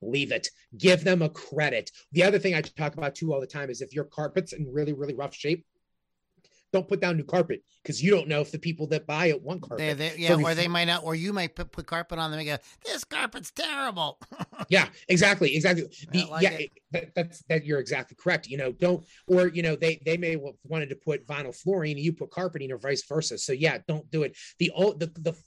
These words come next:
Speaker 1: furthest I ever went with the seller was I had a, uh, about, maybe about four years ago, I had an older home in Dormont, and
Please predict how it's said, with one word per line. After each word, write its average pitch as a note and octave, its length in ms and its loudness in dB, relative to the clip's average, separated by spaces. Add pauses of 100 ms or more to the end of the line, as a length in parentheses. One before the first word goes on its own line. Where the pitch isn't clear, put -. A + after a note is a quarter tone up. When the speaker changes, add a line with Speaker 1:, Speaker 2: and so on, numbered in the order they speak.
Speaker 1:
furthest A#3 420 0
I E3 240 -6
ever D#3+ 300 -2
went D#3+ 200 -4
with D3+ 120 -10
the - 80 -12
seller F2 460 -8 (440)
was C#3+ 560 2 (240)
I D3 140 -4
had E3+ 200 2
a, C#3 240 0
uh, C3 120 -2
about, C#3+ 260 -8
maybe E3 140 -4
about D3+ 140 -4
four F3 220 4
years C#3 320 0
ago, G#2+ 300 -6 (420)
I D3+ 100 4
had D3+ 100 4
an D3 160 -4
older D#3+ 280 6
home C#3+ 420 -4
in A2+ 240 -10
Dormont, A2 520 -6 (380)
and C#3+ 320 4